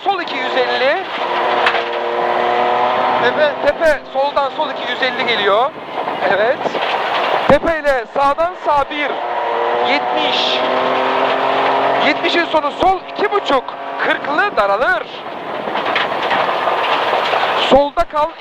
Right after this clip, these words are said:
Speaker 1: iki yüz. Sağ U daralır.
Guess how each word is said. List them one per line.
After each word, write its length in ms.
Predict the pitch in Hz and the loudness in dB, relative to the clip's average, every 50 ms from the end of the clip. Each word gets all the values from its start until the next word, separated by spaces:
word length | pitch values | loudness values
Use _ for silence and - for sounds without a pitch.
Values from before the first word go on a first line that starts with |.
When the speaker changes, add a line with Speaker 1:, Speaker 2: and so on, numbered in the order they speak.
| - - | -12 -6
Speaker 1:
iki 140 | - 349 | -2 0
yüz. 540 | 370 359 311 277 226 - - - - - - - - - - - - - - - - - - - - - - - - - - - - - - - - - - - - - - - - - - - - - - - - - - - - - - - - - - - - - - 262 254 - | 0 2 2 0 0 -2 -4 -6 -6 -6 -6 -8 -6 -6 -6 -8 -6 -6 -6 -2 -2 -2 0 0 0 0 0 0 2 2 2 2 2 2 2 2 2 2 2 2 2 2 2 2 2 2 2 0 0 2 2 2 2 2 2 2 2 2 2 2 2 2 2 2 2 4 2 2 2 4
Sağ 480 | 311 320 320 320 320 302 311 - 302 339 | 4 4 6 4 2 0 -2 -6 -4 -2
U 300 | 349 349 330 302 262 - | 0 2 2 2 0 2
daralır. 480 | 208 226 247 262 277 320 349 359 320 | 2 2 2 2 2 2 2 2 2